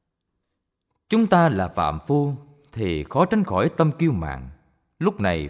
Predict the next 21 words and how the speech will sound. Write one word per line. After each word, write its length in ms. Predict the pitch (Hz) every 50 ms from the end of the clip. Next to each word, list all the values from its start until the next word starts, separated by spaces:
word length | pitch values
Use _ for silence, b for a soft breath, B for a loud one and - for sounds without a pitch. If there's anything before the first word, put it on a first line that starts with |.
| -
phải 140 | - 92 139
làm 240 | 160 101 80 76 73 -
thế 100 | - 180
nào? 300 | 165 90 76 69 65 - - _ _ _ _ _ _ _ _ _
Vẫn 460 | - 92 101 113 117 143 196 214 180
niệm 320 | 104 92 92 90 90 87 -
Phật. 180 | - 87 76 - - - _ _ _ _ _ _ _ _ _ _ _ _ _ _
Người 180 | - 110 117 120
ta 120 | 113 165
nói 260 | 165 170 175 196 247
mỗi 280 | 220 131 92 98 127 202
niệm 300 | 165 98 87 90 87 92
xưng 300 | - - 190 180 170 147
danh 220 | 175 170 165 156 143 -
thường 280 | - 98 85 80 78 76
sám 300 | - - 123 143 202 190
hối. 260 | 143 143 156 208 247 - - - - _ _ _ _ _ _ _ _
Có 120 | - 208 240
người 320 | 220 135 110 110 107 107
khi 200 | 104 - 180 175 151
viết 120 | 185 247